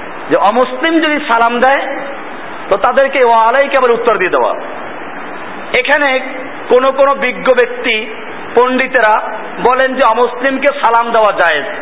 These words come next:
যেহেতু এখানে সে ভুল বলেছে, তাই তাকে অভাব উত্তর দেওয়া হয়েছে। কাজে সঠিকভাবে সালাম দিলে সঠিক উত্তর দেওয়া যাবে না, এটা ভুল।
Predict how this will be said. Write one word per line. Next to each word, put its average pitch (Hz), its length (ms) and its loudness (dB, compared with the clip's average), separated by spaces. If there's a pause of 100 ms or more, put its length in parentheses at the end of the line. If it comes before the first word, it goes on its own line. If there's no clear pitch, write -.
(760)
যেহেতু 285 240 2
এখানে 277 360 0
সে 277 40 2
ভুল 226 300 0
বলেছে, 294 460 2
তাই 262 420 0 (680)
তাকে 240 180 4
অভাব 269 160 4
উত্তর 269 280 2
দেওয়া 214 220 4
হয়েছে। 170 240 0
কাজে 247 220 0
সঠিকভাবে 285 540 0
সালাম 262 320 0
দিলে 285 220 0
সঠিক 254 200 -2
উত্তর 262 220 0
দেওয়া 233 220 2
যাবে 180 320 0
না, - 400 -2
এটা 247 220 2
ভুল। - 440 0